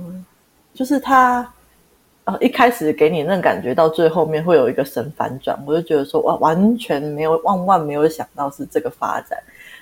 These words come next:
然后整体的气氛，我觉得其实也是蛮不错。一开始觉得很害怕的点，到最后可能都不是真的那种感觉。我觉得在这部真的是，在恐怖动画方面来说，我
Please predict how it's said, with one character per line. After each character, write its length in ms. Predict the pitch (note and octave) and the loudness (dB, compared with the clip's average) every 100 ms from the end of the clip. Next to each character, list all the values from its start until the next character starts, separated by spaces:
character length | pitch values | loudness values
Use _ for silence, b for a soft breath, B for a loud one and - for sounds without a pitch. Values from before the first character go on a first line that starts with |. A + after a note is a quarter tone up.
| B | B
然 80 | E3 | -6
后 80 | F#3 | -4
整 220 | E3+ E3+ | -4 -6
体 140 | - | -6
的 60 | C#3+ | -8
气 240 | - F3+ | -6 -8
氛， 120 | D#3 D#3+ | -4 -6
我 160 | D#3 A#2+ | -6 -8
觉 120 | B2+ | -4
得 120 | B2+ | -6
其 180 | - C#3 | -6 -16
实 160 | C#3+ | -10
也 100 | C3 | -8
是 120 | - D#3 | -8 -8
蛮 200 | B2+ A#2 | -10 -14
不 60 | _ | _
错。 240 | - C#3+ | -10 -8
一 40 | D#3 | -8
开 180 | - F#3+ | -8 -10
始 160 | C3 | -8
觉 100 | C#3 | -6
得 80 | A#2+ | -6
很 80 | C3+ | -6
害 200 | - E3 | -6 -8
怕 240 | D#3+ D3 | -4 -6
的 80 | B2+ | -6
点， 100 | - | -10
到 140 | - C#3 | -8 -8
最 180 | - E3+ | -6 -8
后 200 | C3+ A#2 | -8 -10
可 160 | - | -14
能 80 | - D3 | -16 -10
都 100 | C#3 | -10
不 160 | - | -10
是 180 | - - | -10 -10
真 200 | - - - - | -6 -6 -8 -14
的 120 | - | -16
那 80 | - | -16
种 100 | B2+ F3+ | -16 -12
感 140 | - - _ | -14 -14 _
觉。 160 | - - b b b b - | -18 -18 b b b b -4
我 100 | D#3+ | 0
觉 80 | |
得 80 | D#3+ | 0
在 140 | E3 F3 | 0 0
这 160 | E3+ | 0
部 220 | D#3+ D#3 | 0 -2
真 160 | C#3+ D3+ | -2 -2
的 40 | |
是， 540 | - D3 C3 G2 E2 - _ _ _ _ - | -4 -8 -8 -8 -12 -18 _ _ _ _ -4
在 320 | C4+ C4 A3 G3 F#3 F3 E3 D#3 | 0 0 0 -2 -4 -4 -4 -6
恐 260 | - E3 D3 | -8 -8 -2
怖 160 | C4+ | 0
动 320 | A#3+ B3 G3 G#3+ | 4 2 2 -2
画 220 | G#3 F3 | -2 -2
方 200 | - E3 | -6 -8
面 160 | F3 D#3+ | -8 -8
来 200 | C#3+ C#3+ | -8 -10
说， 220 | - D3 | -12 -12
我 140 | C#3+ | -10